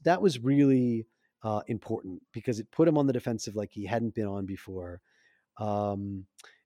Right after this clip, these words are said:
and, eh, and it was done in a way that was not just, you know, the left fighting with fake news in the same way that the right was fighting, right? So that was profound.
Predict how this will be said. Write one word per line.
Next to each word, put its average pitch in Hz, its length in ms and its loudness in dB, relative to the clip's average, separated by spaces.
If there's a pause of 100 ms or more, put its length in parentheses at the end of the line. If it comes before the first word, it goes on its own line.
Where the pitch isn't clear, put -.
(120)
and, 135 540 2 (160)
eh, 180 320 -20 (320)
and 139 220 6
it 139 60 0
was 127 200 0
done 156 240 10
in 147 80 6
a 135 40 8
way 127 300 6
that 120 280 2
was 117 300 -2
not 117 560 0
just, - 480 -2 (500)
you 113 80 -2
know, 107 80 0
the 110 100 2
left 113 300 0
fighting 117 360 2
with 107 140 -2
fake - 320 -2
news 101 500 -4
in 107 60 -6
the 98 60 -6
same 107 200 -4
way 104 100 -2
that 92 100 -14
the 104 80 -6
right 95 260 -6
was 92 100 -12
fighting, 90 440 -12 (360)
right? 107 140 -4
So 120 80 -8
that 120 140 0
was 127 100 -8
profound. 95 400 -8